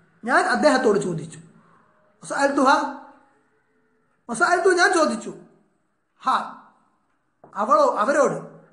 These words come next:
അൻ ഖൗലിഹി, ഏ? ഈ വചനം സംബന്ധിച്ച് വലാ യഅസീനക ഫി മഅറൂഫ്, അതിന്റെ അർത്ഥം എന്താണ്?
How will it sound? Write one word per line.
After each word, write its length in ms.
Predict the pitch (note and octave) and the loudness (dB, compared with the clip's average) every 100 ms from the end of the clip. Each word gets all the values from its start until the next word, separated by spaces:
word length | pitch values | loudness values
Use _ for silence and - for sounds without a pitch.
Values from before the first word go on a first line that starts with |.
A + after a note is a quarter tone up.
| C4 | -6
അൻ 60 | F4+ | -4
ഖൗലിഹി, 500 | E4+ C#4+ D4 B3+ C4+ A#3+ - - - _ _ _ _ _ _ _ | 0 2 2 0 -2 -2 -10 -18 -20 _ _ _ _ _ _ _
ഏ? 220 | F#3+ C4+ D4 - - _ _ _ _ _ _ _ _ _ _ _ _ _ _ _ | -10 -6 -8 -10 -20 _ _ _ _ _ _ _ _ _ _ _ _ _ _ _
ഈ 80 | C4+ | 0
വചനം 320 | C4+ D4+ F4+ | 2 4 4
സംബന്ധിച്ച് 400 | F4 A#3+ A3+ A3+ | 4 2 0 0
വലാ 300 | A#3 A#3 D#4 F4+ | 0 2 4 4
യഅസീനക 760 | D4+ C#4+ C#4 F4 F4 E4+ E4 D#4+ D#4+ - - _ _ _ | 4 0 0 2 4 2 0 0 0 -4 -20 _ _ _
ഫി 300 | C#4 C#4+ C#4+ G#3+ | -12 -12 -16 -12
മഅറൂഫ്, 520 | G#3+ G3+ B3 G#3+ - - - - - | -8 -6 -4 -6 -8 -16 -20 -18 -4
അതിന്റെ 180 | A#3+ C4 | 2 2
അർത്ഥം 300 | A3+ C4 G#3+ | 2 0 0
എന്താണ്? 300 | F#3 D#3 | 0 -4